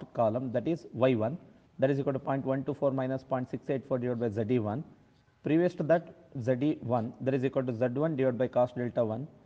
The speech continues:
Previous to that, that is Z one, that is equal to D one by M. Here one indicates weaker member, that is pinion. So now we'll assume the first value module M as one, Z one is equal to D one by M.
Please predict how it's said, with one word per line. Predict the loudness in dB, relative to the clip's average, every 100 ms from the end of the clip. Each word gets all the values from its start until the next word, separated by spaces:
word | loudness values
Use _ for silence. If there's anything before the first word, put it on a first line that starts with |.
| _ -2
Previous | 2 2 0
to |
that, | 0 0 2
that | 0
is | 2 0
Z | 0
one, | 2 0 0 -4
that | -4
is | -2
equal | -2 -2
to | 0
D | 2
one | 2 2
by | 0 -2 -10 -10 -2
M. | -2 -2 -8 -20 -12
Here | 0 6 6 4 0
one | 2 2 -2 -2
indicates | 0 0 0 0 -2 -2
weaker | 0 4 4
member, | 4 0
that | 0 -2
is | -2 -6 -2
pinion. | 0 0 -4 -8 -16 -20 _ _
So | -2 2
now | 4
we'll | 2 0 2
assume | 2 2 0 -2 -8
the | -2 -2
first | 0 -2 2
value | 2 4 2 0
module | 0 0 0
M | -2 0
as | 0 -2 -4
one, | 0 0 0 -4 -10 -20 _ _ _ -8
Z | 4 4
one | 4 2 2
is | 0
equal | 0 0 0
to | 0
D | 2
one | 2 2
by | 2
M. | 2 0